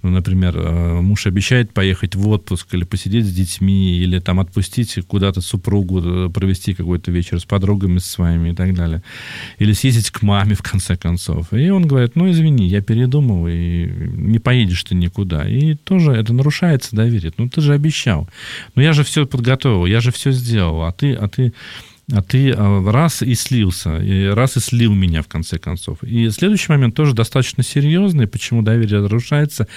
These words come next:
Это неоправданное ожидание, потому что иногда мы чё-то себе наожидаем и не скажем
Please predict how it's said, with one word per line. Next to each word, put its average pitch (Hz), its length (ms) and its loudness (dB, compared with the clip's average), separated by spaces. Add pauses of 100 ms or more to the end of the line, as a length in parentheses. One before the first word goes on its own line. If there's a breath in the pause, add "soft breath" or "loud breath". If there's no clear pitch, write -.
(420 loud breath)
Это 151 240 2
неоправданное 135 840 2
ожидание, 101 800 0
потому 90 320 -6
что - 180 -6
иногда 117 360 2
мы 120 100 2
чё-то - 260 -4
себе 117 240 0
наожидаем 117 720 2 (360)
и 104 120 2
не 104 120 4
скажем 123 560 0